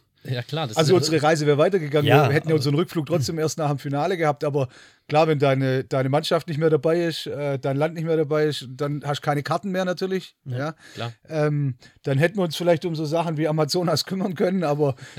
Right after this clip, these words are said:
Speaker 2: da waren wir dann doch ganz froh, dass es dann doch noch weiterging. Äh,
Speaker 3: Mhm.
Speaker 2: ja, dass
Speaker 1: Ja.
Speaker 2: Deutschland halt weitergekommen ist.
Speaker 1: Ja, klar, da hängt ja voll viel dran.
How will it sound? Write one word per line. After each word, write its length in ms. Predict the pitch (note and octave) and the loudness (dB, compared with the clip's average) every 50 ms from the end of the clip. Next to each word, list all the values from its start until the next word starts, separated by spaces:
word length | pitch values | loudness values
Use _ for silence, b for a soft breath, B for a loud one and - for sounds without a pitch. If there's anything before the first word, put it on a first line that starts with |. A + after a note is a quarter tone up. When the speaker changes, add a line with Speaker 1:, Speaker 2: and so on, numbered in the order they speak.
| C3 B | -8 B
Speaker 2:
da 160 | - D3 C#3+ | 0 0 4
waren 120 | D3 D#3 D3 | 6 6 6
wir 80 | D3 | 6
dann 140 | D3+ D3+ C#3+ | 4 4 4
doch 160 | D#3 D#3 - | 2 0 0
ganz 220 | - D#3+ C#3+ - - | 0 -2 -2 -2 -2
froh, 160 | D3 D#3+ D#3+ | -2 0 0
dass 180 | D3+ C#3+ - | 2 0 0
es 140 | - B2+ - | -2 -6 -6
dann 160 | - C#3+ C3+ | -6 -6 -6
doch 160 | C3 C3+ B2+ A2+ | -4 -6 -4 -4
noch 180 | C3+ A#2+ - B2+ | -4 -6 -4 -4
weiterging. 520 | C3 C#3 C#3 C#3 C3 A#2+ B2+ B2+ A#2+ B2 | -6 -4 -4 -4 -6 -4 -6 -6 -6 -6
Äh, 300 | B2 - A#2+ A#2+ A#2 A#2 | -6 -6 -6 -4 -4 -4
Speaker 3:
Mhm. 160 | G#2+ A2 A2 _ - B2 - - | -4 -6 -8 _ -18 -20 -20 -18
Speaker 2:
ja, 160 | - A2 A#2 A#2 G#2 - | -14 -12 -12 -12 -12 -12
dass 100 | A#2 A2+ | -10 -8
Speaker 1:
Ja. 100 | A#2 B2 | -8 -8
Speaker 2:
Deutschland 260 | A#2 - B2 A2 A2+ | -8 -8 -10 -8 -8
halt 100 | A2 G#2+ | -8 -8
weitergekommen 520 | G#2+ A2+ A#2+ A2 A2 - - A2 G#2+ A2+ | -10 -10 -10 -12 -14 -14 -14 -12 -12 -12
ist. 120 | A#2 - _ _ _ _ _ _ - | -14 -16 _ _ _ _ _ _ -14
Speaker 1:
Ja, 80 | A#2+ A2 | -14 -12
klar, 220 | - - C#3 C3+ | -10 -8 -8 -6
da 40 | A#2 | -6
hängt 200 | A2+ A2+ G#2+ A2+ | -6 -6 -8 -10
ja 60 | G#2 | -10
voll 180 | - B2 A2+ A2+ | -8 -8 -8 -8
viel 160 | - A2+ G2+ | -8 -10 -8
dran. 260 | G#2+ A#2+ C3 B2+ A2 | -6 -6 -6 -8 -10